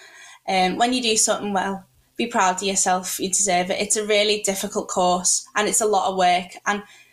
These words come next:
yeah, it's extremely rewarding, um, but it is difficult.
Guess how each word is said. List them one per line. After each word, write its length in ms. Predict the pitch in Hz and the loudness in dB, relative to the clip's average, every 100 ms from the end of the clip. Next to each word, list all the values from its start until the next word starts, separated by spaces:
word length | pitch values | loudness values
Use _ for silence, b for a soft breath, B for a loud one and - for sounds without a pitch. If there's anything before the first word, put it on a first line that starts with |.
| B | B
yeah, 220 | 226 247 247 | 0 0 0
it's 200 | 240 - | -6 -6
extremely 640 | 240 - - 214 208 214 | 0 0 2 2 2 2
rewarding, 580 | 214 208 196 196 208 208 B B B B B B - | 0 0 0 0 -2 -6 B B B B B B 0
um, 360 | 196 190 - - | 2 0 -2 -6
but 180 | - 190 | -2 -2
it 120 | - | 0
is 200 | 220 220 | 0 0
difficult. 560 | 202 190 - 208 - | -2 -6 -4 -4 -4